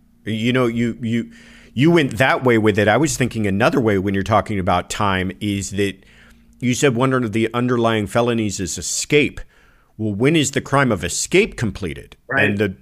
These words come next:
Speaker 1: the prosecution's gonna argue, "No, they're still in the act of escaping, even though it's two weeks later."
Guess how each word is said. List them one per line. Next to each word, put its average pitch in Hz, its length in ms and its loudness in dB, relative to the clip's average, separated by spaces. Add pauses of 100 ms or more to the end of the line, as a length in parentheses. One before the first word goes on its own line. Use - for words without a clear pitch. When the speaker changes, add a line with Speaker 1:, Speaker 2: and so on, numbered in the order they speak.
Speaker 1:
the 107 220 0
prosecution's 160 760 0
gonna 123 160 2
argue, 113 340 0
"No, 135 200 4
they're 165 160 4
still 196 340 2
in 147 100 2
the 120 200 0
act 156 340 0
of 110 140 0
escaping, 95 840 0
even 147 200 4
though 135 120 4
it's 113 140 0
two - 160 0
weeks 113 320 0
later." 117 360 2